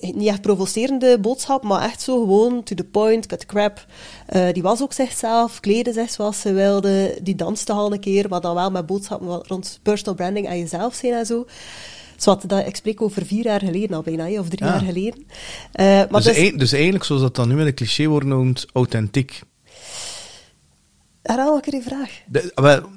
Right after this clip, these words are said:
Speaker 2: de, zij presenteerde dat op een manier, ze
Speaker 1: Ja.
Speaker 2: zegt, ze is zichzelf
Speaker 1: Ja.
Speaker 2: en een beetje provocerend, maar zoals dat dan nu noemt,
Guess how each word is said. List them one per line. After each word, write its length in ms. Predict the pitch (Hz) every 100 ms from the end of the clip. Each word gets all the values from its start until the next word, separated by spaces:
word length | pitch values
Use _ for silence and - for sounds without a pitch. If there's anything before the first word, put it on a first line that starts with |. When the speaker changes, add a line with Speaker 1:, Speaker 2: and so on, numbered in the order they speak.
| 123 -
Speaker 2:
de, 160 | 156
zij 320 | 175 123 151 165
presenteerde 580 | 156 147 131 143 165
dat 160 | 151 160
op 120 | 139
een 100 | 139
manier, 300 | 127 123 165
ze 60 | 170
Speaker 1:
Ja. 40 |
Speaker 2:
zegt, 240 | 143 220 -
ze 60 |
is 100 | 139
zichzelf 580 | - 113 - 143 190 - -
Speaker 1:
Ja. 180 | 220 220 -
Speaker 2:
en 100 | 127
een 100 | 123
beetje 220 | 127 127
provocerend, 760 | 131 127 120 - 139 170 175 - _
maar 260 | - 131 - - -
zoals 260 | 120 131
dat 140 | 127 127
dan 160 | 127
nu 160 | 117 175
noemt, 500 | 160 151 185 -